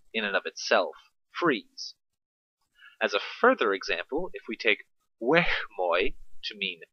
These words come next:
to spin and irma to mean ball, then we can say the following. "Wehmos nen irme,"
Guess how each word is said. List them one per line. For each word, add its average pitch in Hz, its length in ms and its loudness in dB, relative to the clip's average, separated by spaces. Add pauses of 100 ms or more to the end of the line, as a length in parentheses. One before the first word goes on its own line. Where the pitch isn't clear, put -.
(140)
to - 100 -6
spin 101 480 -2 (720)
and 90 260 -4 (400)
irma 117 680 4 (240)
to 113 120 -10
mean 90 220 -10 (280)
ball, 113 500 2 (600)
then 196 120 0
we 226 100 0
can 214 160 -4
say 113 300 2
the 120 100 -4
following. 135 520 2 (760)
"Wehmos 165 800 2
nen 110 320 -4
irme," 120 420 0